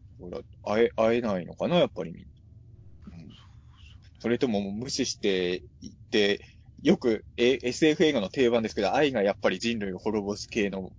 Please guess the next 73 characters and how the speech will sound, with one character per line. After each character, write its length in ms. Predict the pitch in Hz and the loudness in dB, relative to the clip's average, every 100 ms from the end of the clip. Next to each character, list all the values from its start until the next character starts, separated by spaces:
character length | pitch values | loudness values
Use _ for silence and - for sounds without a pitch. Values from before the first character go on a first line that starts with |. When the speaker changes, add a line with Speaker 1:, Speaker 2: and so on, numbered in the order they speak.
| - | -12
Speaker 1:
オ 80 | 110 | -8
チ 140 | - | -6
に 100 | 101 | -6
繋 240 | - 110 101 | -4 -2 0
が 100 | 95 | -2
る 80 | - | -6
ん 40 | - | -14
だ 80 | - | -6
ね。 200 | 104 110 | -2 -2
Speaker 2:
<laughs> 40 | - | 0
Speaker 1:
遠 160 | 127 | 0
距 80 | 127 | 2
離 220 | 131 247 | 4 4
恋 120 | 117 120 | 4 2
愛 280 | 110 92 90 | 0 -2 -12
が 80 | - - - - - - | -14 -20 -20 -20 -20 -6
ウ 60 | 104 | -4
イ 80 | 98 | -4
ル 100 | 95 | -6
ス 120 | 92 | -8
を 60 | |
広 300 | 82 98 90 | -8 -6 -8
め 80 | 85 | -10
る 120 | 85 82 | -14 -14
み 100 | 87 | -14
た 140 | - | -14
い 80 | - | -14
な。 60 | |
Speaker 2:
恐 200 | 147 - | -16 -18
ろ 220 | - - 180 | -18 -18 -16
し 180 | - 196 | -16 -16
い。 60 | 170 - 185 208 - - - - - - - - - - - - | -16 -16 -16 -18 -20 -20 -20 -20 -20 -20 -20 -20 -20 -20 -20 -12
Speaker 1:
な 80 | 95 | -10
ん 80 | 123 | -8
か 100 | - | -8
ね。 60 | |
Speaker 2:
で 60 | 95 | -6
も 60 | 175 | -4
寂 100 | 208 | -4
し 120 | - | -4
く 100 | - | -6
は 120 | 170 | -8
な 120 | 143 | -8
っ 40 | 151 | -10
ち 120 | 143 | -10
ゃ 40 | |
う 20 | 127 | -12
で 80 | |
し 100 | 127 | -12
ょ 40 | 113 | -16
う 40 | |
し 120 | 107 113 | -18 -14
ね。 320 | 151 170 139 - - - - - - - - | -8 -8 -10 -16 -20 -20 -20 -20 -20 -20 -10
Speaker 1:
ま 240 | 117 110 95 | 0 4 4
あ 40 | |
ね、 520 | 95 117 139 143 135 | 0 -2 0 0 0
や 100 | 117 | -2
っ 40 | 113 | -4
ぱ 120 | - 127 | -2 0
り、 260 | 117 113 - - - - - - - | 2 0 -6 -20 -20 -20 -20 -20 -2
ま 100 | 196 | 0
あ 20 | |
そ 160 | - 220 | 2 4
も 140 | 294 | 2
そ 160 | 330 311 | 2 2
も 220 | 302 208 | 4 4
今 260 | 160 165 123 | 4 2 0
三、 320 | - 220 208 - - - - | 0 -2 -4 -12 -20 -20 -18
か-、 120 | - - - - - - - | -16 -16 -18 -20 -20 -20 -6
ま 220 | 160 175 | 4 6
あ 40 | 123 | 6
そ 120 | 143 | 2
の、 240 | 127 123 | -6 -8